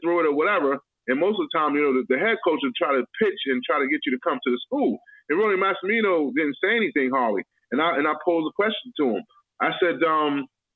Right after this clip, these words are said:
you know, "Coach, you don't have anything to say." And, and right away, Coach Hurley went from zero to ten. Like, "Listen, you have," <laughs> he said, "You have five minutes to get out of my front room before I knock your A out." <laughs>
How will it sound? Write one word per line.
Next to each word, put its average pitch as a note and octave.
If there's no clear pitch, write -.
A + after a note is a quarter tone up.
you D#3+
know, F3
"Coach, A3
you F3+
don't F#3
have F#3
anything F#3
to D#3+
say." F#3
And, C3
and A#2+
right F#3+
away, F#3
Coach E3+
Hurley F#3
went D3+
from B2
zero E3+
to C3
ten. D3
Like, B2+
"Listen, C3
you C#4+
have," E3
<laughs> -
he F3+
said, E3
"You E3
have D3+
five G3+
minutes F#3
to D#3+
get E3
out D#3+
of D#3
my D#3
front D#3
room C#3+
before C3+
I C#3
knock D#3+
your D3+
A D#3
out." C#3+
<laughs> -